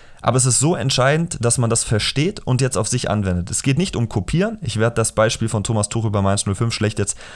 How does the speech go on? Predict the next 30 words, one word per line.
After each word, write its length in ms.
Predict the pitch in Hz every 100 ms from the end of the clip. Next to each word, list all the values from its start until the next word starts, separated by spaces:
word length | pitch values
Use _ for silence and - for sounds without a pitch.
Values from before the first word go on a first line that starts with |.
| -
auf 140 | -
mein 260 | 101 101 101
Business, 400 | 104 104 101 - - - -
ähm, 340 | - 98 98 -
eins 200 | 101 104
zu 80 | -
eins 180 | 95 95
anwenden 460 | 104 135 139 143 120
und 180 | 107
re-, 180 | 110 -
und, 140 | 82 80
und, 100 | 92
und 160 | 98
kopieren 400 | - - 143 165
können. 320 | 170 170 220 - - - - -
Aber 540 | 117 147 165 175 180 -
wichtig 400 | 110 139 143 131
ist 100 | 113
es 200 | 113 -
zu 120 | 117
verstehen 760 | - 98 - - 110 147 190 - - - - - - - -
und 120 | 127
zu 80 | 131
versuchen, 460 | 127 113 143 143
genau 380 | 120 117 120 147
das 260 | 135 117 -
gleiche 340 | 117 123 139
Umfeld 320 | 92 107 107
zu 120 | - 104
schaffen, 480 | 104 95 113 139